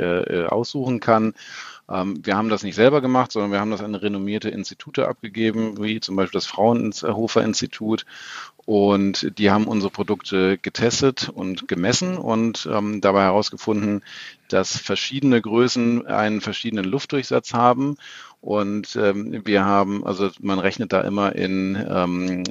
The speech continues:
äh, Kubikmeter Luft pro Stunde, die umgewälzt werden. Und wenn man diese Werte nimmt und dann standardisiert mit einer Deckenhöhe in Deutschland, die mit zwei Meter fünfzig das Mittelmaß betrifft,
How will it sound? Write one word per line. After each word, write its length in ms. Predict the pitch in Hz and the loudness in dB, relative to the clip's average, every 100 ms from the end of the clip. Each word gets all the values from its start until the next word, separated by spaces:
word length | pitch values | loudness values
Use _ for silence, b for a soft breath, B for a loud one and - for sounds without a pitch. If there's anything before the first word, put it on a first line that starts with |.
| 85 | -4
äh, 400 | 90 92 90 90 | -2 -2 -4 -12
Kubikmeter 580 | - - - - 107 95 | -18 -18 -16 -6 -2 2
Luft 260 | 95 104 - | 2 0 -4
pro 140 | - | -10
Stunde, 380 | - 120 135 139 | -8 -2 2 2
die 160 | 117 113 | 0 -4
umgewälzt 580 | 120 113 110 107 - | -2 2 6 6 4
werden. 340 | 101 98 104 101 B B B B B | 2 4 4 0 B B B B B
Und 320 | - 104 98 | -6 -4 0
wenn 120 | 107 | 2
man 140 | 104 104 | 2 2
diese 280 | 101 98 92 | 0 -2 2
Werte 260 | 98 92 | 4 4
nimmt 440 | 95 135 180 170 127 | 2 4 2 -4 -6
und 520 | - 104 104 - - | -4 -2 -2 -4 -2
dann 200 | 104 98 | 2 2
standardisiert 960 | 92 110 104 95 95 90 98 110 - - - | 0 -2 -2 -2 -4 -2 2 2 2 -8 -8
mit 360 | - 101 - - | -4 -2 -2 -4
einer 320 | 90 90 90 - _ _ - | 0 2 0 -2 _ _ -2
Deckenhöhe 420 | 101 - 95 95 | 0 0 -2 0
in 140 | 98 95 | 0 2
Deutschland, 400 | 95 90 92 87 | 2 2 -2 -2
die 100 | 95 | -4
mit 140 | 90 | -4
zwei 180 | - 92 | 0 0
Meter 180 | 95 87 | 0 -2
fünfzig 520 | - 110 - 101 - | -4 -6 -6 -10 -12
das 220 | - 110 | -12 -6
Mittelmaß 540 | 104 110 101 98 98 - | -2 2 4 4 2 0
betrifft, 520 | - - 101 98 - | -6 0 2 2 -2